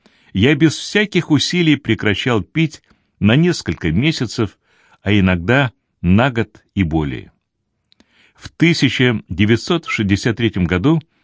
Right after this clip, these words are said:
я вообще перестал пить и почти двадцать лет не выпил ни капли спиртного.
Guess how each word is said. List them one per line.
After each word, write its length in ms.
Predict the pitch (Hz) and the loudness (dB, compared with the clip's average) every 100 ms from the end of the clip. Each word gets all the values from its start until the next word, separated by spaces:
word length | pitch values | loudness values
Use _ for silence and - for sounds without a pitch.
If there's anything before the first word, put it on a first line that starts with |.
| _ _ _ | _ _ _
я 300 | - 117 196 | -2 0 0
вообще 380 | 110 76 - 160 | -2 -4 -2 -2
перестал 520 | - 90 85 - 90 | -2 -2 -2 -2 -2
пить 340 | - 160 170 - _ _ - | -2 -2 -4 -6 _ _ -8
и 40 | |
почти 300 | 117 113 - | -2 -2 0
двадцать 560 | 131 87 110 175 143 98 | -2 0 0 0 -2 -2
лет 220 | 123 127 | -2 0
не 80 | 104 | 2
выпил 340 | 123 143 127 | 2 2 2
ни 160 | 95 95 | 4 2
капли 400 | - 135 139 104 | 2 -4 -4 -4
спиртного. 720 | 92 - 80 - 78 64 55 | -6 -6 -8 -4 -4 -6 -10